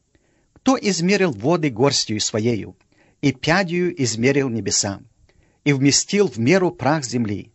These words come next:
и взвесил на весах горы, и на чашах весовых холмы». Представлен здесь Творец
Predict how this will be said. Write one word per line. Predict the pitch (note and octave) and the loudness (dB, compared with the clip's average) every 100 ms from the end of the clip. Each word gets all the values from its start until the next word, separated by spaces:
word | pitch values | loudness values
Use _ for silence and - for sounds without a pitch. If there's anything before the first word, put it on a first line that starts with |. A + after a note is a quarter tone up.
| _ _ _ | _ _ _
и | - B2+ | -2 0
взвесил | - G2+ C#3+ F#3 F3 D#3 | 0 2 4 4 2 0
на | D3 | 0
весах | C#3+ - C#3+ A2+ | 0 -2 -4 -6
горы, | F#2 A#2+ D3+ C#3+ C#3+ _ _ - | -2 2 2 0 -10 _ _ -6
и | B2+ | -2
на | A2 | -2
чашах | - D3+ E3 - D#3 - | -2 -2 -2 -6 -8 -8
весовых | B2 A#2+ A#2 C#3 - | -4 -2 -2 -4 -6
холмы». | - G2+ G2 F#2 F2+ _ _ _ _ _ - _ _ _ _ _ - | -8 -8 -6 -8 -12 _ _ _ _ _ -20 _ _ _ _ _ -2
Представлен | C3 - B2+ C#3+ C#3+ C#3 | 0 2 4 4 4 0
здесь | A2 C#3 - | 0 0 0
Творец | B2+ B2 D3+ - | 2 2 0 -4